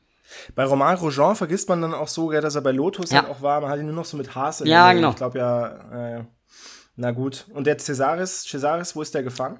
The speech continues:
Speaker 2: Boah, Andrea De Cesaris ist, äh,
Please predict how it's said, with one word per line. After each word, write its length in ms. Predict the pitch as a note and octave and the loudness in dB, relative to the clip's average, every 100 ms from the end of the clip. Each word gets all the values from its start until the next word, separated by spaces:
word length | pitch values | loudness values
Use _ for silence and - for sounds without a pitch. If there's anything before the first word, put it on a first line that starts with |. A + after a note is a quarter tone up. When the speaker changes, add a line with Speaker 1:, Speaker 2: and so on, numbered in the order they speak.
| - | -16
Speaker 2:
Boah, 280 | - A#2+ - - - - B2+ | -14 -12 -14 -18 -18 -14 -12
Andrea 680 | - A#2+ B2 B2 B2 C3 D3+ | -10 -8 -6 -8 -6 -4 -4
De 140 | C#3 C3+ | -4 -8
Cesaris 580 | - B2 A#2+ D3+ D3 - | -10 -8 -6 -4 -6 -8
ist, 180 | C#3 | -12
äh, 300 | - C#3+ C#3 | -12 -10 -10